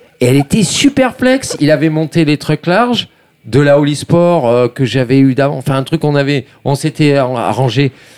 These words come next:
Et il avait une board qui était flex. Pour les Holly, c'était génial. Il pouvait vraiment décoller avec cette board,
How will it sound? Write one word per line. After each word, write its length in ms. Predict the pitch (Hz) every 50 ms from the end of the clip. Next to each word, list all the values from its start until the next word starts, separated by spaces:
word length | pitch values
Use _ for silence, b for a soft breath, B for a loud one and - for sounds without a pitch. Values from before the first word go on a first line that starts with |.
| b b b _
Et 260 | - 160 175 185 - - - - -
il 100 | 139 123
avait 160 | 120 113 135
une 100 | 139 151
board 200 | 156 220 208 -
qui 100 | - 135
était 220 | - - - - - _ _ - - -
flex. 360 | 175 233 226 - - - - - - -
Pour 120 | - 156
les 120 | 139 139 135
Holly, 220 | 131 165 214 240
c'était 240 | 226 - - 156 165
génial. 440 | 147 151 196 208 208 190 190 208 220 b b b b b b -
Il 60 | 135
pouvait 260 | - - 139 131 139
vraiment 400 | 131 - 107 113 147 165 190 190
décoller 360 | 190 185 180 - - 165 170 165
avec 180 | 160 156 131
cette 160 | - - 131 120
board, 280 | 127 131 143 156 156